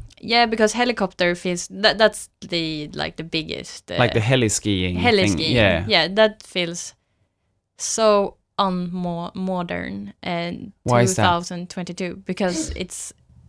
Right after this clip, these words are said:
Speaker 1: you take the helicopter
Speaker 2: Yeah.
Speaker 1: to go for a ski run, and it, it, I mean,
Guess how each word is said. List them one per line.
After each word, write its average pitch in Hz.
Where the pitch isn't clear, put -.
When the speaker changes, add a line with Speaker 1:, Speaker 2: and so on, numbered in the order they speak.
Speaker 1:
you 240
take 277
the 185
helicopter -
Speaker 2:
Yeah. 110
Speaker 1:
to 220
go 220
for 214
a 190
ski 220
run, 185
and 190
it, -
it, -
I 247
mean, 262